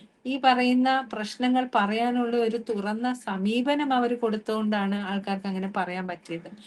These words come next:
ആ മൊഴികളെല്ലാം അവരുടെ കയ്യിലുണ്ട്. ആ മൊഴികളൊക്കെ അവര് റെക്കോർഡ് ചെയ്തിട്ടുണ്ട്. അല്ലെങ്കിൽ അവർക്ക് ഇതൊന്നും പറയാൻ പറ്റില്ല. ഇത് ആകാശത്തുനിന്ന് പൊട്ടി വീണതോ അവരുണ്ടാക്കി എഴുതിയ കഥയോ ഒന്നും അല്ലല്ലോ. അവര് ഓരോരുത്തരും ചെന്നപ്പം ചെയ്തതാണ്. അപ്പൊ അതുകൊണ്ട് ആ മൊഴികളൊക്കെ ഉണ്ട്.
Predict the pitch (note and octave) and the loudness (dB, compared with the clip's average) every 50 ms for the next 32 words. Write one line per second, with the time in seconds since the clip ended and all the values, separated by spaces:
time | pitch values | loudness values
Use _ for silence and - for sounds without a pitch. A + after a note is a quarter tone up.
0 | - - - _ - A#3+ C4 D4+ D#4+ D4+ C#4+ C#4+ C#4+ D#4 D#4 F4 F4 E4 D#4 D#4+ | -20 -20 -20 _ 2 4 4 6 6 4 2 4 4 4 6 6 6 6 6 6
1 | D#4+ E4+ E4+ E4+ D#4+ C#4 C4 C4 C4 C4+ C#4+ C#4 D4 D4 D4+ D4 D4 C#4+ C#4+ C#4+ | 6 6 6 8 8 8 8 6 6 6 6 6 8 6 6 8 8 6 6 6
2 | C4 A#3 G3+ E3 E3+ - - G#3+ A3+ A#3 A#3+ A#3+ C4 B3+ D4 D4 C#4+ C4+ - _ | 6 6 6 4 2 -2 -2 -2 2 2 4 4 4 4 4 6 4 4 4 _
3 | - D#4+ E4+ G#4 G4+ - - - - - B3 B3 C4 B3+ B3 A#3+ A#3+ - C4+ C4+ | 4 4 4 4 2 -4 -12 -8 -4 -2 0 2 4 6 6 4 4 6 6 6
4 | C4+ C#4+ C4 B3+ B3+ B3 C4 C4 - C4 A#3+ A3 G3 F3+ - - F#3 F#3+ G3 G#3 | 6 6 6 6 4 4 4 2 4 4 4 4 4 2 2 2 2 4 4 4
5 | A3 B3 B3+ B3+ B3+ B3 B3+ B3 C#4 C4 C4+ C4+ C4+ C#4 C4+ - C4 B3 B3+ C4 | 4 6 6 8 8 6 4 2 2 2 2 2 2 2 4 6 6 6 6 6
6 | C4 C4+ C4+ C4 B3+ A#3+ A#3+ A3+ A3 A3 A3+ A3 A3 A3 A#3 A#3+ A#3+ - - B3+ | 4 4 2 2 2 2 2 4 4 6 6 6 6 4 2 2 2 -2 -4 -2
7 | B3+ B3+ B3+ B3+ B3+ A#3 - C4 B3+ B3+ B3+ B3+ B3+ B3+ C4 B3 A3 G#3 G#3 A3+ | -2 0 0 0 0 0 0 0 2 2 2 4 4 6 8 8 8 6 6 4
8 | A#3+ B3+ A#3+ A3+ A#3+ A#3 A#3 A#3 A#3+ - - B3+ B3+ A#3 A3 A3+ A3+ B3 B3 B3 | 2 2 2 4 6 6 6 4 2 -4 -2 2 2 2 2 2 2 2 2 2
9 | B3 B3+ A#3 A3 A#3 B3 B3+ C4 B3+ B3 A#3+ B3+ B3 A3+ A3+ A3+ A3 G#3 F#3+ D3+ | 4 4 4 4 4 2 2 2 0 2 2 4 4 4 2 2 0 0 0 -2
10 | - - - - - - - _ _ - E3 F#3+ G#3 C4+ C4 A#3+ A#3 B3+ C4+ C4+ | -4 -10 -16 -20 -20 -20 -20 _ _ -2 2 4 6 8 8 8 10 10 8 6
11 | B3+ D#4+ D4+ E4 D#4 D#4 E4 C4+ C#4 C#4+ D4 - - E4+ F4 F4+ F#4+ - - _ | 6 4 4 4 6 6 6 6 8 6 6 6 8 8 6 6 4 -2 -10 _
12 | - - - D#4 D4+ E4 D#4+ F4 D#4 C#4+ B3 G#3 F#3+ F#3 F#3 F#3+ A#3+ B3 A#3+ A3 | -8 -2 2 6 6 8 8 8 8 8 8 8 6 4 2 4 6 6 6 6
13 | A#3+ C4+ D#4 F4 F4+ F4 D#4+ E4 C4 A3+ A#3+ B3 A#3 A3 A3 B3 C4 F4 G#4+ B4 | 4 4 2 4 4 4 4 4 2 0 0 0 0 0 2 2 2 4 4 4
14 | A#4 A4+ - F#4+ B3+ G3+ F#3 - - | 4 4 4 4 4 4 4 2 0